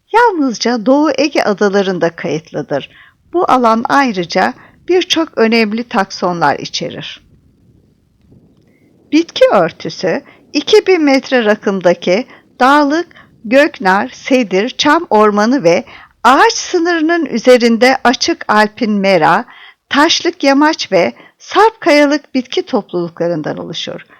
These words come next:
Endemik bitkiler bakımından zengin florası, ülke çapında nadir elli iki takson içerir. Bunlardan altısı birkaç istisna dışında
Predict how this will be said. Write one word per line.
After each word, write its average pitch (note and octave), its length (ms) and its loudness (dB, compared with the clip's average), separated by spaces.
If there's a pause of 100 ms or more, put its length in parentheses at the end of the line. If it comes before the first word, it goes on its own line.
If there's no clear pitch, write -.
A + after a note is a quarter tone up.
(360)
Endemik E4+ 640 0
bitkiler D4 540 -4
bakımından G3+ 600 -2
zengin G3+ 460 -4
florası, F3 840 -6 (380)
ülke D#4 340 0
çapında C4 640 -2
nadir G#3 480 -2 (100)
elli C#4 340 0
iki D#4 220 -6
takson G3+ 540 -4
içerir. E3+ 540 -12 (480)
Bunlardan C#4 640 2
altısı A3+ 800 -2
birkaç D4 640 -4
istisna A3 680 -2
dışında F3 580 -4